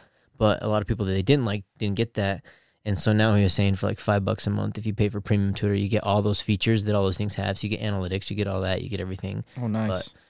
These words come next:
Speaker 1: you're paying for that. And I guess so also, like, a lot less ads.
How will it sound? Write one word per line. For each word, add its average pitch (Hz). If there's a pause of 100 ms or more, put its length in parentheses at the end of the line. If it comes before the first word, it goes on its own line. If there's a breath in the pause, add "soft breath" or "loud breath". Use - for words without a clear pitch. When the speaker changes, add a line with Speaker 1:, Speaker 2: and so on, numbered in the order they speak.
(120)
Speaker 1:
you're 98
paying 98
for 98
that. 95
And 98
I 104
guess 104
so 98
also, 98
like, 98
a 113
lot 98
less 101
ads. 104